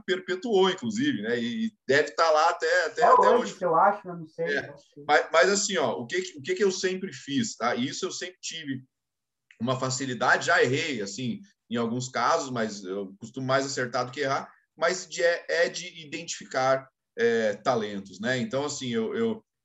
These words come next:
Speaker 1: fo-, e foi isso que eu tive que fazer. E aí, e assim, o Bruno foi um caso desses, né? É,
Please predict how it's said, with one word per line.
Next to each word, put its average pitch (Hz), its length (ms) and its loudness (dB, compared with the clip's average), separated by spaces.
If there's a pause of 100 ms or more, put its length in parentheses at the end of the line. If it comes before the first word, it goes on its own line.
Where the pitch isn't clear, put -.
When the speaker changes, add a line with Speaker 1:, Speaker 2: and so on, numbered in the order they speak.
Speaker 1:
fo-, 233 220 -10
e 233 100 -2
foi 262 220 -2
isso 185 100 -4
que 208 60 -2
eu 185 60 2
tive 196 180 -4
que - 80 -12
fazer. 170 580 2
E 98 80 -6
aí, 139 460 -2
e 127 80 0
assim, 123 180 0
o 120 100 0
Bruno 123 220 -4
foi 180 160 -8
um - 60 -14
caso - 280 -2
desses, 170 380 -6
né? 120 160 -8 (380)
É, 113 320 2